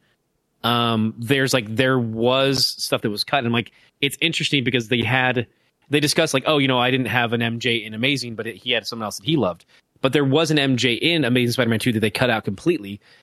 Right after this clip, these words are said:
just for story purposes, just because they had too many story threads in that movie. And so it's like, I'm curious, like, there's, there's potential there. I would love, uh, we, we d-, discussed a little bit, like,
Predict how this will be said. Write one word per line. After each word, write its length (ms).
just 200
for 200
story 340
purposes, 420
just 140
because 220
they 80
had 280
too 220
many 180
story 300
threads 240
in 60
that 140
movie. 300
And 440
so 120
it's 140
like, 280
I'm 100
curious, 340
like, 140
there's, 280
there's 180
potential 300
there. 160
I 100
would 140
love, 440
uh, 80
we, 140
we 140
d-, 140
discussed 320
a 40
little 100
bit, 100
like, 220